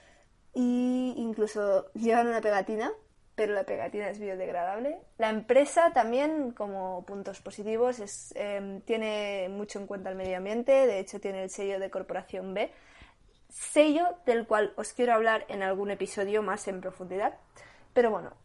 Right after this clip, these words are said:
tiene este sello y otros sellos más, y como aspectos negativos, pues diría que los jabones son bastante caros, <laughs> bastante. Vienen de Australia, cosa que,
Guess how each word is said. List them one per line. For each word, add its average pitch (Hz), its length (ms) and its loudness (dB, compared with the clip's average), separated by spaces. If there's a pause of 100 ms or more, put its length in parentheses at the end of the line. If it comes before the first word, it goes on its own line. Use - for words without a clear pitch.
(180)
tiene 208 220 -2
este 208 160 -12
sello 262 460 6
y 233 100 0
otros 202 220 -6
sellos 202 300 -6
más, 285 460 -2 (340)
y 269 280 0
como 190 280 -6
aspectos 190 460 -10
negativos, 202 580 -6
pues - 220 -16
diría 196 500 -4
que 190 200 -4
los 190 240 -2
jabones 208 520 -2
son 196 160 -6
bastante 185 440 -6
caros, 220 540 0 (480)
<laughs> - 240 -18
bastante. 220 640 -6 (500)
Vienen 214 480 2
de 170 100 0
Australia, 214 720 4 (300)
cosa 190 300 -6
que, 165 600 -8